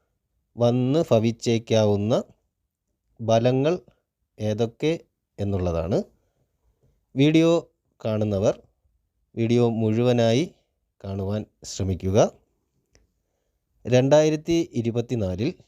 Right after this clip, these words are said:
ജാതകർക്ക് കലകൾ,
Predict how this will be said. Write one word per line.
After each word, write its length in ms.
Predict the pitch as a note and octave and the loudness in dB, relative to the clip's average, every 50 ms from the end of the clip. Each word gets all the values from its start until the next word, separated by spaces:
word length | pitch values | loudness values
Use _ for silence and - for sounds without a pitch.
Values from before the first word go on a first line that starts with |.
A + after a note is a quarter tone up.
| _ _ _ _ _ _ - - - - _ _ _ _ _ _ _ _ _ - | _ _ _ _ _ _ -20 -20 -20 -20 _ _ _ _ _ _ _ _ _ -10
ജാതകർക്ക് 680 | G#2 G#2 A2 A2 A2+ A2+ A#2+ A#2+ A#2 A2 G2 G#2+ C3 D#3+ F#3+ - _ _ _ _ _ _ _ _ _ _ _ _ _ _ _ - - | -2 0 2 4 4 4 4 2 2 0 -2 -2 -2 -2 -2 -4 _ _ _ _ _ _ _ _ _ _ _ _ _ _ _ -4 -2
കലകൾ, 400 | G#2+ A2 B2 B2+ A#2+ C3+ C#3+ | 0 2 2 2 2 2 0